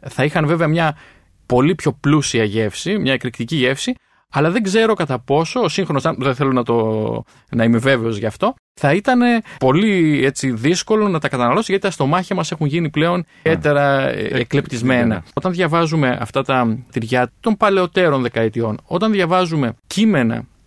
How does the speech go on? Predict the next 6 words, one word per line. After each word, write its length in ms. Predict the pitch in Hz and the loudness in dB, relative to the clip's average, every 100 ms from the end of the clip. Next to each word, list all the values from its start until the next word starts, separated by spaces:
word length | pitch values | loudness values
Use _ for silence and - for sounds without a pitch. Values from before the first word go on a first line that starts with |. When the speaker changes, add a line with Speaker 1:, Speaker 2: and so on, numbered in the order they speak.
| - | -4
Speaker 1:
των, 260 | 139 127 | 0 2
ε, 360 | 120 117 107 104 - _ - | 0 0 -2 -6 -10 _ -4
παλαιών 680 | 127 123 127 151 175 123 - | 0 2 2 2 0 -2 -4
γαλακτοκόμων 540 | 131 - 117 139 127 | -4 -4 -2 -2 0
και 80 | 120 | -2
τυροκόμων, 640 | 120 107 107 104 107 147 | -2 -4 -4 -4 -4 -6